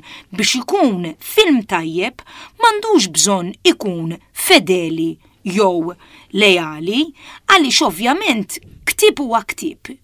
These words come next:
u jappartjeni għal ġeneru artistiku, mentri film jappartjeni għal ġeneru artistiku totalment differenti. Jiġifieri l-aħjar ħaġa nippruvaw naraw kemm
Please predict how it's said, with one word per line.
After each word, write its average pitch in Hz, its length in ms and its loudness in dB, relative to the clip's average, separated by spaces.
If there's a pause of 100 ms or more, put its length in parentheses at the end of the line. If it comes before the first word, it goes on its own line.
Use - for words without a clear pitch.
(160)
u 240 100 2
jappartjeni 226 760 0 (100)
għal 208 160 0
ġeneru 196 560 0 (140)
artistiku, - 960 -8 (580)
mentri 240 400 4
film 349 300 0
jappartjeni 240 580 -2
għal 220 160 0
ġeneru 240 400 2
artistiku 214 640 -4 (240)
totalment 196 760 -4 (340)
differenti. 196 800 -2 (340)
Jiġifieri 269 320 2
l-aħjar 233 320 -6
ħaġa 269 320 4
nippruvaw 220 480 -2
naraw 180 400 -2 (440)
kemm 392 600 4